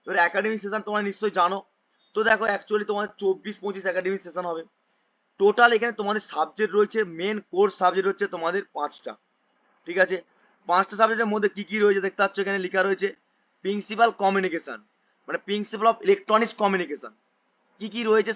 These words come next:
সাবজেক্ট, যখন শুরু করবো তখন থেকে সেখানে ডিটেইলস আলোচনা করবো। এখানে থিওরিটিক্যাল তোমাদের টোটাল সাবজেক্ট হচ্ছে ষাট নম্বরে পরীক্ষা হয়, ওকে?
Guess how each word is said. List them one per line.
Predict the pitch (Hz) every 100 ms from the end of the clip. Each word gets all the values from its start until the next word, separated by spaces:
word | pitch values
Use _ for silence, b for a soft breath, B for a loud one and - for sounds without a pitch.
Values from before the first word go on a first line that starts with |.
| 190
সাবজেক্ট, | 170 196 180
যখন | 202 208 -
শুরু | 196 196
করবো | 202 208
তখন | 175 190 185
থেকে | 190
সেখানে | 175 185 180
ডিটেইলস | 151 151 185 185 -
আলোচনা | 143 151 170 156
করবো। | 160 160 _ _ b b _ 170
এখানে | 226 220 -
থিওরিটিক্যাল | 202 208 220 220 240 -
তোমাদের | 208 202 214
টোটাল | 190 175 160 -
সাবজেক্ট | 165 - 202 208
হচ্ছে | 196 208
ষাট | 160 160 170
নম্বরে | 175 180 190 156
পরীক্ষা | 156 - 113
হয়, | 101 _ _ _ _ _ _ _ _ _ _ _ _ - 185
ওকে? | 214